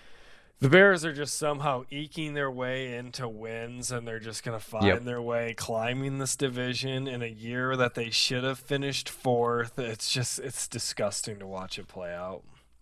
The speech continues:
Speaker 2: No, it's disconcerting for sure. Uh, Titans, Raiders, who we both had Raiders here, so this hurts, but Titans somehow pull it out at home. That's just the Titans, though. They, they, they lose games they shouldn't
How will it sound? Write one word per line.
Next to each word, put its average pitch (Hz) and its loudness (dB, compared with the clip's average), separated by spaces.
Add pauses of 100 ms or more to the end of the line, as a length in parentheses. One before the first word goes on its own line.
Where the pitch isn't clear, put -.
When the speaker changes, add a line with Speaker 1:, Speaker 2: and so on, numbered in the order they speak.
(260)
Speaker 2:
No, 87 2
it's - -2
disconcerting 92 0
for 92 -6
sure. 95 0 (580)
Uh, 90 2 (280)
Titans, 120 4
Raiders, 117 4 (140)
who 101 2 (160)
we 117 6
both 117 8
had 107 4
Raiders 104 0
here, 92 -6
so - -6
this 104 -2
hurts, 101 0
but 98 2 (400)
Titans 117 8
somehow 123 6
pull 117 6
it 120 6
out 110 6
at 95 0
home. 110 0 (340)
That's 127 6
just 220 2
the 202 0
Titans, 156 4
though. 131 6 (180)
They, 120 6
they, 123 4
they 117 4
lose 147 6
games 160 4
they 165 2
shouldn't 143 2